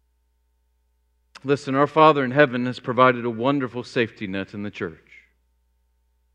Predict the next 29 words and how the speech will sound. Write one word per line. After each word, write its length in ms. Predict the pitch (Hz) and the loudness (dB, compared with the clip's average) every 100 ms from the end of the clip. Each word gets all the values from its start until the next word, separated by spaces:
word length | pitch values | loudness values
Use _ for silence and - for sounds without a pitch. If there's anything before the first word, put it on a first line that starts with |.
| _ _ _ - | _ _ _ -10
We 100 | 107 | 0
all 260 | 113 127 135 | 4 4 4
have 240 | 117 90 | -4 -10
it. 180 | - - _ _ _ _ _ _ _ _ _ _ _ _ _ _ _ _ | -14 -20 _ _ _ _ _ _ _ _ _ _ _ _ _ _ _ _
There 160 | - 135 | 0 0
is 160 | 135 117 | 0 0
no 320 | 139 147 165 | 2 6 6
one 360 | 151 147 139 - - | 4 0 0 -6 0
ever 680 | 165 143 90 87 80 110 113 _ _ _ - | 2 2 -4 -10 -12 -20 -20 _ _ _ 0
in 320 | 143 160 147 | 0 0 0
this 320 | 151 147 - | -2 -2 -12
room 400 | 113 98 92 110 | -6 -6 -6 -6
that 160 | 120 120 | -6 -4
belongs 680 | 120 117 131 151 160 143 - | -4 2 4 4 -2 -8 -8
to 80 | |
this 240 | 135 135 - | -6 -6 -6
church 400 | - 101 87 - | -10 -8 -8 -10
that 120 | - | -12
should 160 | - 107 | -6 -4
ever 220 | 104 104 | -4 -4
be 180 | 95 101 | -6 -6
in 120 | 98 | -8
need, 300 | 80 76 - _ - | -10 -18 -20 _ -6
ever. 220 | 110 87 - _ _ _ _ _ _ _ _ _ _ _ _ _ _ _ _ _ _ _ | -6 -6 -18 _ _ _ _ _ _ _ _ _ _ _ _ _ _ _ _ _ _ _
Because 260 | - 120 95 | -8 -6 -6
we're 140 | 98 | -8
the 100 | 90 | -8
safety 420 | - 135 110 - | -6 -6 -6 -10
net. 180 | 78 - | -20 -20